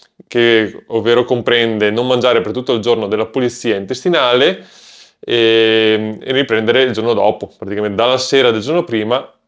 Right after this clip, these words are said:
alla mattina del giorno dopo non si mangia, più o meno sono trentasei ore.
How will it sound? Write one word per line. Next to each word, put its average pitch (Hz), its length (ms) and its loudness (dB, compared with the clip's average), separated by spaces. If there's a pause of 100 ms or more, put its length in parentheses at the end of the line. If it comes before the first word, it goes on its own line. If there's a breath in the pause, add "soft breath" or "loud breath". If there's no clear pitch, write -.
(100)
alla 123 200 0
mattina 120 380 0
del 107 80 0
giorno 139 160 0
dopo 123 600 0
non 113 180 -6
si 120 140 -8
mangia, 104 440 -4
più 170 220 0
o 160 40 4
meno 135 420 2
sono 123 500 0
trentasei 110 500 -2
ore. 98 380 -4